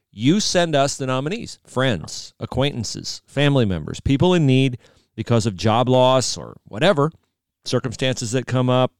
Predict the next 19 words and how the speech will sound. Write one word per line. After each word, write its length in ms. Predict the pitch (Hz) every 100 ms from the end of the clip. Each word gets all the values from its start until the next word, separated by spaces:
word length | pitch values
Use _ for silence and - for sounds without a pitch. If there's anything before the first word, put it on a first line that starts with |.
| _ _ _ _
Uh, 340 | 98 98 95 90 -
you 100 | 120
know, 100 | 107
they've 120 | 98
lost 260 | 104 110 -
their 120 | 107
health 200 | 120 127
insurance 340 | 117 135 127 -
because 200 | - 113
they 80 |
lost 240 | 113 117 -
their 100 | 110
job 300 | 120 135 131
and 80 | 110
then 80 |
they're 100 | 107
hit 140 | 104 131
with 100 | 123
something. 340 | 147 135 147